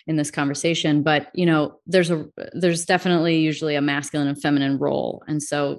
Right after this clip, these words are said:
for just ease sake of this conversation, a man and a woman. So what is that? What it, I'm conf-, I'm babbling because I'm so confused about it, but, like, I'm a woman, but I know I'm more masculine.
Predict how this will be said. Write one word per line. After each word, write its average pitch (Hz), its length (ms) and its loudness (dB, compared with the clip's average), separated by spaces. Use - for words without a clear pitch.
for - 340 -6
just - 260 -12
ease 151 340 0
sake 143 260 0
of 147 100 -10
this 147 140 -6
conversation, 214 840 0
a 175 60 2
man 156 220 4
and 143 100 2
a 156 60 0
woman. 147 320 2
So 208 400 2
what 220 280 0
is 285 180 2
that? 262 360 -4
What 226 240 -2
it, 262 180 2
I'm 196 160 0
conf-, 214 300 0
I'm 190 160 0
babbling 196 560 2
because 165 320 -2
I'm 151 160 0
so 170 340 0
confused 170 640 0
about 143 300 0
it, 147 240 -2
but, 156 200 2
like, 165 160 -6
I'm 170 180 4
a 208 60 4
woman, 156 400 4
but 156 140 0
I 151 120 2
know 160 280 4
I'm 156 140 2
more 147 160 0
masculine. 139 720 -6